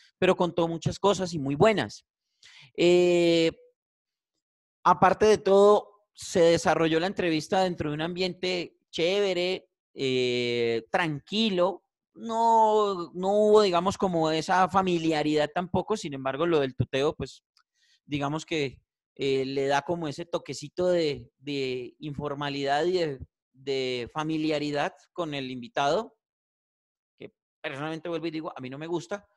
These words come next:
pero digamos que el invitado no se sintió incómodo con eso. Eh, contestó bien todas las preguntas, estuvo muy abierto a contestar, ¿vale? Eso quiere decir que se sintió muy cómodo con el cuestionario que ustedes le hicieron.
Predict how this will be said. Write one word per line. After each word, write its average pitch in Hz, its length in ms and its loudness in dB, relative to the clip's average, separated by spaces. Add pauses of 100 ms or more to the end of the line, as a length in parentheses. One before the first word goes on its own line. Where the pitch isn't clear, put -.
(460)
pero 202 180 2
digamos 202 340 0
que 226 100 -2
el 220 80 -2
invitado 180 400 0
no 214 160 -4
se 220 140 -8
sintió 185 300 -12
incómodo 190 440 -6
con 160 180 -8
eso. 214 420 -8 (540)
Eh, 165 580 -6 (380)
contestó 202 960 0
bien 170 460 -4
todas 156 220 -4
las 156 140 -8
preguntas, 180 540 -6
estuvo 160 360 -8
muy 160 200 -6
abierto 156 400 -2
a - 40 -8
contestar, 143 680 -2 (420)
¿vale? 151 260 -2
Eso 151 160 -8
quiere 160 180 -4
decir 143 220 -8
que 165 380 -4
se - 180 -16
sintió 127 320 -10
muy 143 180 -8
cómodo 160 420 -4
con 131 120 -12
el 117 80 -12
cuestionario 120 540 -8
que 147 60 -12
ustedes 127 280 -6
le 143 80 -6
hicieron. 202 540 0